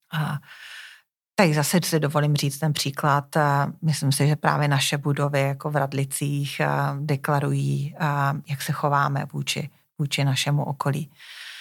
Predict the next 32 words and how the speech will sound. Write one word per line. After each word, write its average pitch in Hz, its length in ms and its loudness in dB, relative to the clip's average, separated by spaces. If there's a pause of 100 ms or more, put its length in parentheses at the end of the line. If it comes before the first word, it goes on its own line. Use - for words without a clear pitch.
(360)
A 202 60 8 (160)
G, 226 500 8 (180)
a, 233 260 6 (800)
tam 107 220 -2
pod 196 120 4
tím 208 180 4
je 202 60 6
sluč-, 185 360 0 (100)
slůvko, 175 400 2
anglické 202 480 4
slůvko 147 380 -2
governance, 233 720 4
což - 320 -2
v - 80 -12
překladu 165 440 0
by 151 100 2
se 151 140 0
dalo 151 240 4
říct 147 360 -2 (100)
vedení 151 680 2
společnosti. 185 840 0 (500)
A - 40 -2
pod - 160 -4
tím 160 280 4
se 147 440 2 (140)
skrývají, 147 960 2 (320)
jaký 190 640 4
procesy 180 920 2
má 160 240 4
daná 151 320 2
firma 147 340 0
nastavený, 165 800 2